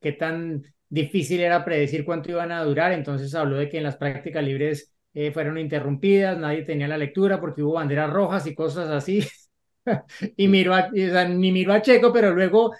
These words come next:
Checo tuvo que también responder y como que miraba a Verstappen como, y, y este, claro, sí, fui yo, yo sé.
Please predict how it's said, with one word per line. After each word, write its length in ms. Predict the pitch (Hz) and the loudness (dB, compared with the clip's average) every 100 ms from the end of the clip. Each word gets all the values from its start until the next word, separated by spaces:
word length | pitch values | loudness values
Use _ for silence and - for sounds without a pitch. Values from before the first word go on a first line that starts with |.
| _ - | _ 2
Checo 260 | 220 226 | 4 6
tuvo 200 | 226 226 | 6 6
que 100 | 214 | 6
también 320 | 202 180 175 | 2 0 0
responder 560 | 202 214 208 175 175 180 | 2 2 2 0 2 4
y 100 | 214 | 4
como 300 | 214 208 190 | 4 2 2
que 120 | 180 | -2
miraba 340 | 170 165 165 185 | -2 0 2 4
a 40 | |
Verstappen 480 | 214 147 175 160 208 | 4 2 -2 -2 -2
como, 460 | 190 175 160 156 | -2 -4 -6 -6
y, 420 | 170 165 165 170 185 | -6 -6 -6 -8 -10
y 100 | 170 | -6
este, 500 | 175 - 214 208 185 | -6 0 2 2 -2
claro, 380 | - 202 226 165 | -6 -4 -2 -2
sí, 220 | 160 170 | -4 -8
fui 180 | 160 170 | -6 -4
yo, 200 | 196 208 | -2 -2
yo 200 | 156 160 | -2 -4
sé. 160 | 185 | -6